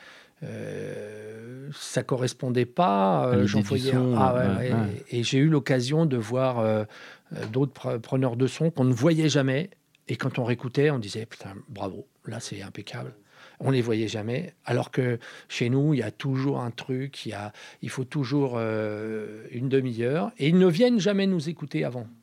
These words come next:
Speaker 1: Donc voilà, s'il y avait un,
Speaker 2: D'accord. Ouais,
Speaker 1: un
Speaker 2: c'est
Speaker 1: bon
Speaker 2: une bonne
Speaker 1: preneur
Speaker 2: piste.
Speaker 1: de son, euh,
Speaker 2: Ça marche.
Speaker 1: qu'est-ce qu'il pense des cuivres, euh, et non pas de qu'est-ce que c'est une trompette, qu'est-ce que c'est un cor ou un trombone.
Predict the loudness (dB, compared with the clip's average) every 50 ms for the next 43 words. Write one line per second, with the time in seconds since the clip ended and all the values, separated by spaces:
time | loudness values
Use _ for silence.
0 | _ _ _ _ -20 -20 -20 -20 -20 -20 -20 _ _ _ _ _ _ _ _ _
1 | _ _ _ _ _ _ 0 2 2 2 2 0 0 0 0 -2 -2 -4 -6 -8
2 | -6 -4 -2 -2 -2 0 2 4 6 6 6 4 2 0 0 -2 0 2 2 2
3 | 6 6 8 8 8 8 6 6 6 6 6 6 4 4 2 0 0 0 0 2
4 | 2 2 2 2 2 2 2 4 4 2 0 0 -2 -8 -14 -20 -20 _ _ -16
5 | -16 -16 _ -20 -20 -20 -20 -20 -14 0 2 2 2 2 0 -2 0 4 4 4
6 | 4 4 0 -6 -10 -12 -10 -8 -2 0 2 2 2 0 -2 0 0 0 0 -2
7 | -2 -2 -2 -2 -4 -6 -6 -6 -6 -8 -10 -10 -12 -12 -14 -14 -14 -12 -8 -6
8 | -4 0 0 0 4 6 6 6 6 6 4 2 0 0 0 0 0 -2 0 0
9 | -2 -2 0 0 0 0 -2 -2 -2 -2 -2 -2 -2 -4 -4 -10 -18 _ -12 -12
10 | -10 -10 -10 -10 -8 -8 -8 -8 -8 -6 -4 -2 -2 0 0 -2 -4 -4 -6 -8
11 | -8 -8 -8 -6 -6 -8 -8